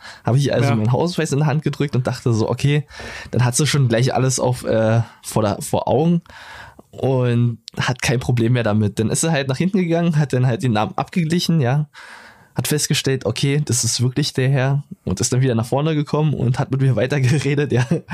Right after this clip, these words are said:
Speaker 1: Und musste dann natürlich die Daten im Computer eingeben und da kam schon das Krasse, ja. Also sie hat dann die Daten im Computer eingegeben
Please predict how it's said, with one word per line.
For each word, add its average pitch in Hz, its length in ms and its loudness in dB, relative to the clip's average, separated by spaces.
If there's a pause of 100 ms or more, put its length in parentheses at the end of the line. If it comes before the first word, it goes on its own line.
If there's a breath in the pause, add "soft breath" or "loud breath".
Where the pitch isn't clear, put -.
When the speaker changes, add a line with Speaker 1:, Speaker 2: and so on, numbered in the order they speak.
(440 loud breath)
Speaker 1:
Und 123 560 2
musste 143 240 0
dann 131 80 2
natürlich 135 320 0
die 123 100 0
Daten 120 340 2
im 143 120 0
Computer 127 420 0
eingeben 135 540 2 (500 loud breath)
und 127 180 0
da 107 100 2
kam 151 140 0
schon 147 160 0
das 135 140 0
Krasse, 110 340 -2
ja. 107 220 2
Also 113 140 0
sie 120 160 2
hat 135 100 -2
dann 156 60 2
die 139 80 2
Daten 139 260 2
im 160 80 2
Computer 143 320 2
eingegeben 165 480 2